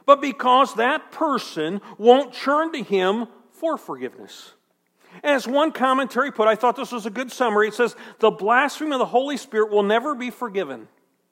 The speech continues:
Not because it is a sin too big for God to forgive, but because it is an attitude of the heart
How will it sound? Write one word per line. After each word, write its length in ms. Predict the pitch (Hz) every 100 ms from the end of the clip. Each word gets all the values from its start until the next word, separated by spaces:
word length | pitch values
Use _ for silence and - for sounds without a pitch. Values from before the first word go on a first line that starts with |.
| _ _ _ -
Not 260 | 202 285 311
because 440 | 339 - 269 247
it 100 | 269
is 160 | 285 -
a 80 | 294
sin 400 | - 220 190 208
too 160 | 254
big 220 | 254 269
for 140 | - 277
God 280 | 240 240 262
to 100 | 262
forgive, 540 | - 220 208 147 165 - 214
but 160 | 233 240
because 540 | 254 - 254 269 277
it 120 | 269
is 180 | 233 214
an 100 | 214 214
attitude 400 | 240 294 - 311
of 40 |
the 80 | 294
heart 500 | - 202 147 165